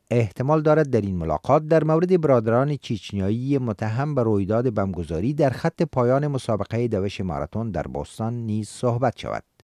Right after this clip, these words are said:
آژانس خبری اسوسییتد پرس می‌نویسد: مقامات روسی که از مدتها به این سو با شورشیان جدایی طلب مسلمان در چچنیا درگیرند، در مورد ارتباط تندروان با برادر بزرگتر متهم به رویداد بوستون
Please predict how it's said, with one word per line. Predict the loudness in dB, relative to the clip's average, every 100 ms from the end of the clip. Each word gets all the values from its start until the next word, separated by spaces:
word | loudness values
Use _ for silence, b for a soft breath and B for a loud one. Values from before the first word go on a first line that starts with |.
| _ _
آژانس | 0 2 2 0
خبری | 0 0 0 2 2
اسوسییتد | 2 -2 -6 -6 -6 -6 -4
پرس | -6 -4
می‌نویسد: | -6 -4 -6 -10 -14 -16 _ _ _
مقامات | -2 2 0 2 0
روسی | 0 -2 -4 -4
که | 2
از | 2 2
مدتها | -4 0 -2 0 0 2
به | 2
این | -2
سو | -2 -2
با | 0 0
شورشیان | 0 -2 -2 -2 -2 0 0
جدایی | 0 0 -2
طلب | -2 -2 -2
مسلمان | -2 -4 -6 -6 -4 -2
در | -2 -2
چچنیا | -4 -14 -14 -8 -4 -2
درگیرند، | -2 -4 -4 -2 0 0 0
در | 0
مورد | 2 2 2 2
ارتباط | 2 0 -2 0 0
تندروان | -4 -4 -6 -4 -4 -2 -2 2
با | 2
برادر | 4 2 2 0
بزرگتر | -2 -2 -6 -6 -4 -4
متهم | -4 -8 -8 -6 -4
به |
رویداد | -4 -4 -4 -6 -6
بوستون | -6 -6 -4 -4 -2